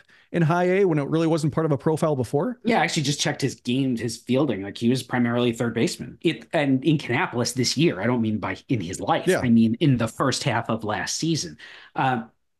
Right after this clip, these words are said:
Speaker 2: I had nothing on his, the quality of his shortstop play for Winston-Salem. So you'll keep that caveat in mind.
Speaker 1: Mm-hmm.
Speaker 2: Um,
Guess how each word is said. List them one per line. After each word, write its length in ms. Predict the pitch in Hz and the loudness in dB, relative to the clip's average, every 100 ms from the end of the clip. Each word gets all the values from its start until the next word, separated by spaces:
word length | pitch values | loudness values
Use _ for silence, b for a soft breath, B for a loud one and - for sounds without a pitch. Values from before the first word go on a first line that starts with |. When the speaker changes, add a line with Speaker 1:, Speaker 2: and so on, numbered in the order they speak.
| _ _ _ | _ _ _
Speaker 2:
I 160 | 180 226 | -2 0
had 200 | 202 175 | 0 4
nothing 540 | 143 147 160 202 196 | 4 4 2 0 0
on 280 | 175 143 139 | 2 4 4
his, 440 | 139 - 131 117 - | 2 -2 -4 -4 -6
the 80 | |
quality 400 | - - 131 131 | -6 0 2 4
of 60 | 123 | 2
his 120 | 113 | 2
shortstop 520 | - 110 - 123 110 | 0 -2 -2 -4 -4
play 180 | - 107 | -4 -6
for 140 | 95 104 | -6 -8
Winston-Salem. 640 | 92 - 90 82 85 - _ - | -8 -10 -10 -10 -10 -12 _ -10
So 520 | - 107 104 110 90 _ _ - | -6 -4 -4 -6 -8 _ _ -8
you'll 140 | 107 | -6
keep 220 | - 127 | -2 -2
that 200 | 127 117 | 0 -2
caveat 520 | - 110 107 104 101 - | 0 -2 -2 -4 -6 -4
in 180 | 143 107 | -2 -2
mind. 400 | 101 107 165 180 | -4 0 2 2
Speaker 1:
Mm-hmm. 460 | 170 - - - | -4 -10 -14 -4
Speaker 2:
Um, 280 | 117 113 113 | 0 0 -2